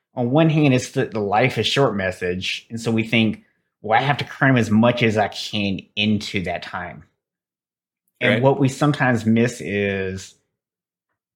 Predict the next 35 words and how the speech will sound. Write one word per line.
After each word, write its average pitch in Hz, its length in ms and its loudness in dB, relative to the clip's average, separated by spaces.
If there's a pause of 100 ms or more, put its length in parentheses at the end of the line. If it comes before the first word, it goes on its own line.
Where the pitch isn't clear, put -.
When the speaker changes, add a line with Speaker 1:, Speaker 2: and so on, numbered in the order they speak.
Speaker 1:
if 113 200 -2
you 143 80 2
get 170 220 2
so 165 240 2
caught 139 360 2
up 123 160 2
on, 107 600 0
"I 113 180 2
have 120 420 0
to 113 160 -2
achieve 131 760 0
all 110 340 2
the 107 120 0
things," 127 800 -2 (960)
you 113 160 -2
miss 120 440 4
out 117 260 2
on 101 420 0
the 95 260 -6
joy 107 600 2
of 98 180 -4
the 95 80 -6
journey. 85 540 -10 (960)
Speaker 2:
Right. 120 140 4
Speaker 1:
It's 120 100 2
really 202 200 4
about 120 180 4
the 104 60 -8
journey. 90 500 -10
It's - 140 -16
not 135 220 -4
really 131 200 2
about 113 280 2
the - 100 -6
outcomes. 113 840 -2